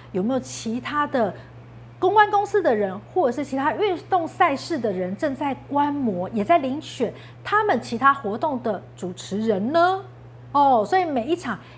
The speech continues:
也许你正在面试现场，嗯，更何况啊，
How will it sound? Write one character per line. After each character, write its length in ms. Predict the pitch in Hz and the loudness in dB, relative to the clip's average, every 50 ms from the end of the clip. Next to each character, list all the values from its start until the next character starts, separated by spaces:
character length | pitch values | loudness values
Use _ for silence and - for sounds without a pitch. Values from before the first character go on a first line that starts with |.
| - | -4
也 180 | 190 196 233 285 | 0 2 2 2
许 160 | 277 - 294 | 2 0 -2
你 160 | 220 180 170 - - | -4 -4 -6 -8 -6
正 220 | - 302 254 233 | -2 -2 0 0
在 260 | 233 294 240 208 190 - - | 2 2 2 2 0 -2 -8
面 380 | 247 320 359 349 311 240 202 196 | -8 -6 -4 -2 -2 -2 -2 -4
试 420 | - - - - - 294 233 190 | -8 -10 -10 -8 -6 -6 -6 -6
现 320 | 185 - - 302 247 175 170 - | -8 -6 -2 -2 -2 -2 -2 -8
场， 240 | - - - - 170 - - - - - - - - - - | -12 -12 -10 -10 -10 -12 -14 -20 -20 -20 -20 -20 -16 -10 -6
嗯， 200 | 233 196 185 - - - - - - - - - - - | -4 -4 -4 -4 -8 -14 -18 -18 -18 -18 -18 -6 2 4
更 140 | 440 415 | 4 4
何 120 | 349 302 262 | 4 2 -2
况 300 | 254 - 330 320 269 247 | 0 0 0 0 0 0
啊， 280 | 226 202 185 165 165 | -4 -4 -6 -8 -10